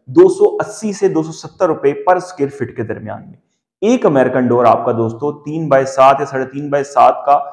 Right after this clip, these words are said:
जो बनेगा वो बनेगा तकरीबन, तकरीबन दोस्तों पांच हजार से लेके साढ़े पांच या छह हजार रुपए में एक डोर मुकम्मल होगा। इसके बाद बात कर लेते हैं एशवुड की। दोस्तों,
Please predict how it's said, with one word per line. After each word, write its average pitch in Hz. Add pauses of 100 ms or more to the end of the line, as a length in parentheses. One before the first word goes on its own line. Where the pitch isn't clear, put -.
(240)
जो 135
बनेगा 156
वो 170
बनेगा 151
तकरीबन, 214
तकरीबन 131
दोस्तों 127 (460)
पांच 196
हजार 135
से 131
लेके 120
साढ़े 135
पांच 143
या 143
छह 143
हजार 110
रुपए 110
में 131 (100)
एक 127
डोर 117
मुकम्मल 107
होगा। 113
इसके -
बाद 196
बात 160
कर 151
लेते 156
हैं -
एशवुड 117
की। - (420)
दोस्तों, 165